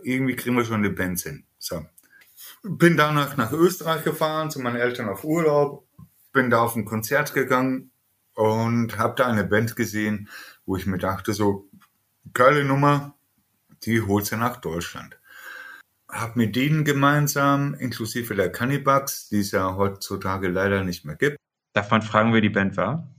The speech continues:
Speaker 1: Äh, das war eine Band aus Castrop-Rauxel, äh, Psychobilly. Mehr gibt's auch gar nicht mehr zu sagen zu den Jungs.
Speaker 2: Okay.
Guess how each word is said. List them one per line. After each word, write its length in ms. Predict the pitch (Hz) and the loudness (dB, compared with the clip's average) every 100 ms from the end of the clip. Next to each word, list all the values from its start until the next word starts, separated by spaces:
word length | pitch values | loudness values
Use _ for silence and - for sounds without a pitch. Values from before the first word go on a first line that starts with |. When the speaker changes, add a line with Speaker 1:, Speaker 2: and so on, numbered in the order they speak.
| _ _ _ _ _ _ _ _ | _ _ _ _ _ _ _ _
Speaker 1:
Äh, 240 | 110 113 120 | -2 0 0
das 220 | 131 - | -2 0
war 80 | 127 | 0
eine 120 | 123 | 2
Band 240 | 110 127 | 2 2
aus 160 | 135 - | 2 0
Castrop-Rauxel, 1300 | 131 127 120 - 120 160 170 - 170 165 175 175 - - 131 131 135 139 135 127 - | -4 -2 -4 0 2 2 2 -2 0 2 0 -2 -6 -2 0 4 4 6 4 2 -4
äh, 40 | |
Psychobilly. 1040 | - 147 151 151 151 143 143 143 139 131 - _ _ - | -6 -4 -2 -4 -4 -4 -2 -4 -4 -6 -10 _ _ -8
Mehr 380 | 98 98 117 117 | -2 0 0 -2
gibt's 440 | 120 117 - - | -2 -2 -6 -6
auch 260 | 110 101 101 | 0 0 2
gar 140 | 101 | 0
nicht 140 | 104 104 | 0 0
mehr 160 | 98 | -4
zu 120 | 95 - | -4 -4
sagen 260 | 104 120 | 0 0
zu 140 | 117 110 | 2 0
den 160 | 107 | 2
Jungs. 360 | 107 107 110 - - - | 0 0 -4 -8 -20 -6
Speaker 2:
Okay. 260 | 123 151 | -2 0